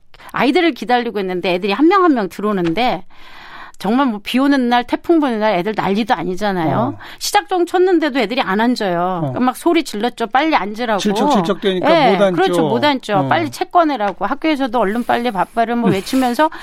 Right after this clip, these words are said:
Speaker 1: 다 앉혔는데
Speaker 2: 음.
Speaker 1: 그래도 수업이 안 돼요. 멍청하게 쳐다봤죠. "너희 언제까지 떠드나 보자."
Speaker 2: 음.
Speaker 1: 근데 그때 뒤통수에서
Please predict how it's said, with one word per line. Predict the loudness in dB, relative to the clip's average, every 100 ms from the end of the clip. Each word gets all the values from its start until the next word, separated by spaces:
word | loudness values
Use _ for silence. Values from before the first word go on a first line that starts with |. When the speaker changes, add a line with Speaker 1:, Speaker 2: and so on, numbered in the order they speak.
| -16 -6
Speaker 1:
다 | 0
앉혔는데 | 0 0 -4 -4 -4 -2 -2
Speaker 2:
음. | 0
Speaker 1:
그래도 | 2 0 0
수업이 | -2 -2 0
안 | -2 -2
돼요. | -2 -2 -4 -6 -14 -18 -18 -14 -2
멍청하게 | 0 0 -2 -6 -2 2 2 0
쳐다봤죠. | 0 2 2 0 -4 -8 -12
"너희 | -4 0
언제까지 | 2 2 0 0 -2 -2 -2
떠드나 | -2 -2 -2
보자." | -4 -6 -6 -4
Speaker 2:
음. | -4 -8 -14 -20 -20 -20 -20 -16
Speaker 1:
근데 | 2 4 6 2
그때 | -2 -4 -4
뒤통수에서 | -2 -8 -4 -2 -2 -2 -2 2 2 2